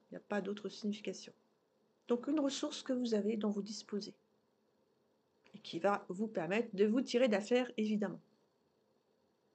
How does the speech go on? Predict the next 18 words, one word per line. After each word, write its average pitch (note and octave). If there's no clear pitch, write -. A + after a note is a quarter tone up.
Ici, C4
ça, C#4+
c'est C#4
tiré, B3+
en A3+
fait, B3+
d'une A3
expression A#3
allemande, « G#3+
Katzen G#3+
aus G3+
dem G3+
Sack », G#3+
ça -
veut F#3
dire, G#3
en F#3+
fait, G#3+